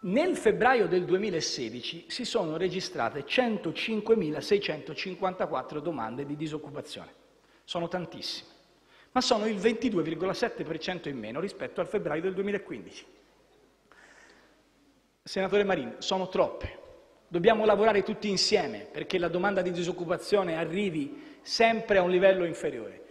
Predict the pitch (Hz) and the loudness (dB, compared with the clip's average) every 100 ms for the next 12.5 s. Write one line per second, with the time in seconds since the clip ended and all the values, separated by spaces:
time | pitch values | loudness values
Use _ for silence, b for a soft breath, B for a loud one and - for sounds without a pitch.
0 | B B 240 285 - 349 349 262 240 226 | B B 2 2 8 8 8 4 4 4
1 | 165 - - - 269 214 302 320 277 226 | 4 2 0 8 8 10 8 10 6 4
2 | 277 285 294 233 208 220 - 214 185 247 | 2 2 0 -2 -4 -4 -2 0 4 6
3 | 220 - 190 160 143 185 - 294 330 285 | 6 4 0 -4 -6 -8 -2 2 4 4
4 | 240 214 233 320 269 202 208 208 220 247 | 4 4 4 6 6 8 6 6 8 8
5 | 196 190 - 196 165 147 175 175 175 180 | 8 2 2 2 2 -2 -2 0 0 0
6 | 170 208 190 196 247 220 196 165 - B | 0 2 2 0 -4 -4 -6 -8 -10 B
7 | B - 214 208 208 190 190 196 185 175 | B 4 8 10 8 4 0 -2 0 -2
8 | 190 196 156 156 147 151 170 160 - 185 | -2 -4 -2 -6 -6 -4 -4 -4 -4 -6
9 | 147 139 143 - 156 151 156 165 139 123 | -6 -8 -10 -8 -6 -2 0 -2 -2 -8
10 | - 175 165 123 - 147 147 127 123 - | -4 -4 -4 -6 -6 -6 -6 -10 -12 -12
11 | 107 - 165 B B B 311 339 277 - | -14 -12 -14 B B B 4 4 0 -4
12 | 131 139 196 214 | -4 -4 -6 -6